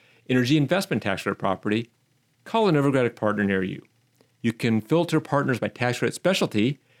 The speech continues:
at w w w dot novoco dot com slash partners. In other news, the New Markets Tax Credit Coalition last week released its annual progress report based on a survey of community development entities.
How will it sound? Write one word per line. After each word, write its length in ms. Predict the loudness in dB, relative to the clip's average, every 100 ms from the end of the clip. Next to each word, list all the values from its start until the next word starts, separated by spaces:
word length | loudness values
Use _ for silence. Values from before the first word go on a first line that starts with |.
| _ _ _
at 240 | -6 -6 0
w 240 | 2 2
w 200 | 2 2
w 300 | 2 2 4
dot 260 | 2 -2 -4
novoco 340 | -2 0 0
dot 180 | 0 0
com 400 | 0 0 -2 -6 _ _
slash 400 | -8 -4 -2 0
partners. 460 | 0 0 -4 -12 -20 _ -18 -14 -10 -6 -2 2 4 6 4 2 -6 -12 -18 -20 _ _ _ _ _ _ _ _ _ _ _ _ _ _
In 160 | 2
other 160 | 4 4
news, 400 | 4 4 2 -2 _ _ _
the 80 | 0
New 180 | 4 4
Markets 360 | 4 2 -4
Tax 260 | -2 -2 0
Credit 140 | -2
Coalition 540 | 0 2 2 0 -2 0
last 300 | -2 -2 2
week 400 | 2 2 -2 _ _ _
released 300 | 0 2 2
its 140 | 0 0
annual 280 | 0 0
progress 380 | 0 0 0 -2
report 420 | -4 2 2 2 -8 _ _ _ -2
based 180 | 0
on 80 | 2
a 60 | 2
survey 580 | 2 2 2 2 0 -2
of 140 | -8
community 540 | -4 0 2 2 0 0
development 420 | 2 0 2 2
entities. 460 | 2 0 -4 -14